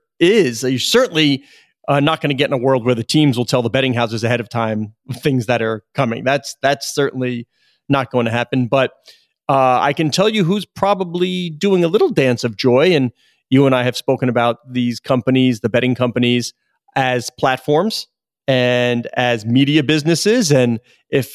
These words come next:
I can have a personality that gets news far ahead of anybody else, and whether that is your,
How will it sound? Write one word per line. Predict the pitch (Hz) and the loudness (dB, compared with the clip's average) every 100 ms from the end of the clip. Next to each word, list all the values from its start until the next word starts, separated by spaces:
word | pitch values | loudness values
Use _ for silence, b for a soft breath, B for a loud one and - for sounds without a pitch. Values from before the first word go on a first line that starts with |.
| - | -6
I | - 147 185 175 | -2 0 0 -4
can | - 170 156 | -2 0 0
have | 131 139 151 151 175 170 - | 0 0 0 2 0 -4 -4
a | 147 | -4
personality | - 165 160 139 135 151 175 196 | -2 -2 0 0 2 2 0 -2
that | 139 127 - | -2 -2 0
gets | 135 - | -2 0
news | 131 131 147 175 220 220 | 2 4 4 2 -2 -6
far | - - 135 151 | -6 0 2 2
ahead | 143 147 | 2 0
of | 135 | 0
anybody | 143 127 127 120 | 0 0 0 0
else, | 139 202 - | 0 -2 -4
and | 117 | -2
whether | 120 123 123 120 b b b b - | 0 0 0 -2 b b b b -8
that | 104 127 120 113 - | -2 0 0 -4 -2
is | 139 127 123 123 123 117 107 | 2 4 4 4 2 0 0
your, | 117 113 113 | 2 2 0